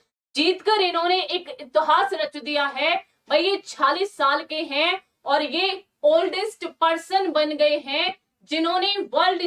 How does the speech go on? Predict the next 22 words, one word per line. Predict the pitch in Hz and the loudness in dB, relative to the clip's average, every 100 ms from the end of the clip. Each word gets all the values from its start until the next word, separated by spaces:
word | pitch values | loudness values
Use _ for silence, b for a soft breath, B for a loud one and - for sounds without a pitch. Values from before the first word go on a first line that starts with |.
| 359 | -6
snooker | 294 330 339 370 | -6 -6 -2 -2
championship | - - 302 311 302 339 349 339 311 - | -2 -2 0 0 -2 -2 -2 -6 -8 -2
को | 359 311 - | 0 0 -2
इस | 320 - 247 - | -8 -8 -12 -6
एज | 302 320 269 | -4 -2 -4
में | 277 311 359 - b _ | -2 0 0 -4 b _
जीता | 190 170 202 - 202 247 | -12 -4 -4 0 0 2
है। | - 214 - _ _ _ - | 0 -8 -14 _ _ _ 0
अब | 339 - | 0 0
इनसे | 339 359 370 392 | -2 -2 0 -4
पहले | 403 302 277 269 339 | -2 -2 0 -2 -2
भी | 370 | -4
किसी | - 330 - 339 | -4 -10 -10 -4
का | 330 339 | -2 -2
खिताब | 311 - 285 311 | -4 -2 2 2
रहा | 311 294 294 | 2 0 2
होगा, | 285 254 269 285 302 B _ | 0 0 2 0 -2 B _
किसी | 294 294 320 | -10 -8 -4
का | 320 | 0
record | 285 269 277 302 302 | 2 2 2 0 0
रहा | 294 285 277 | -2 0 -2
होगा, | 269 262 285 | -2 0 2